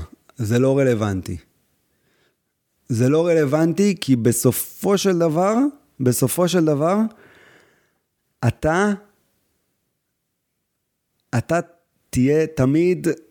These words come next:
ה-, ה-, ה-, הדבר הזה שבסוף אתה תרצה, ה-, הדבר האותנטי הזה ש-, ש-, שאנחנו איפשהו שואפים אליו, הוא בסופו של דבר יבוא מתוכנו.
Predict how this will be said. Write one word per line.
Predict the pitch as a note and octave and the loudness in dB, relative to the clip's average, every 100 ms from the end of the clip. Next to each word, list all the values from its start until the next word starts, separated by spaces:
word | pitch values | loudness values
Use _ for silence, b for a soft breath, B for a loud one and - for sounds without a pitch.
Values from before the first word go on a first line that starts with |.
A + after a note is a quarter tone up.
| _ _ _ _ _ _ _ _ _ _ _ | _ _ _ _ _ _ _ _ _ _ _
ה-, | C3 B2+ C3 | -4 -2 0
ה-, | B2+ B2+ C3 | 0 0 0
ה-, | B2 B2 B2+ A#2+ A#2+ | 2 0 0 2 2
הדבר | A2 A#2+ G2+ E3 F#3+ | 2 0 0 -2 0
הזה | F3+ D#3+ | 2 0
שבסוף | D3+ C3+ E3 E3+ | 0 0 0 -2
אתה | - C#3 | -2 -2
תרצה, | C#3 C3 - E3 | 0 0 0 0
ה-, | B2+ A#2 C3 C3 A#2+ | 0 0 0 0 0
הדבר | A#2 A#2+ E3 | 0 0 0
האותנטי | D#3 C3+ B2 A#2+ A#2 E3 F3 F3+ | 0 0 0 0 0 -2 -2 -2
הזה | C#3+ C3+ | 0 -2
ש-, | - | 0
ש-, | B2 A#2 B2+ A#2 - | 0 0 -2 -4 -6
שאנחנו | - B2 A#2 A#2+ A#2 A2+ A#2+ A#2 A#2 B2+ - C#3+ C3 D#3+ | -4 0 0 2 0 0 0 0 -2 -10 -8 -2 -2 0
איפשהו | C#3 C#3 D3+ - C3 A#2+ A2+ | -2 0 -2 0 2 2 0
שואפים | A#2 A2 - D#3 | 0 0 0 0
אליו, | F3 G#3 G#3+ G#3 _ b b b b b b _ _ _ _ | 0 0 -4 -10 _ b b b b b b _ _ _ _
הוא | B2+ | -2
בסופו | A#2+ B2 C3 - F3 | -2 0 -2 -2 -2
של | F#3 | 0
דבר | D#3 D3 F3 | 0 -2 0
יבוא | D#3 B2 C#3+ | 0 0 0
מתוכנו. | C#3 B2+ - A2 G#2 | 0 0 0 0 0